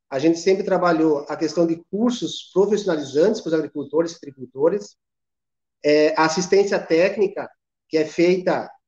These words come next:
é, em parceria aqui no município, é, prefeitura, emater, sindicato,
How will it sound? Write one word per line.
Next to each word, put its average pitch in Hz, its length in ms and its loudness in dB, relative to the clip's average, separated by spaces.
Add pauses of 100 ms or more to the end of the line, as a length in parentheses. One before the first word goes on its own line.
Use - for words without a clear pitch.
(240)
é, 139 260 2
em 170 140 6
parceria 170 600 -2
aqui - 140 -4
no 170 120 2
município, 165 600 -4 (460)
é, 127 500 -2
prefeitura, 175 800 2
emater, 160 720 0 (420)
sindicato, 165 960 -2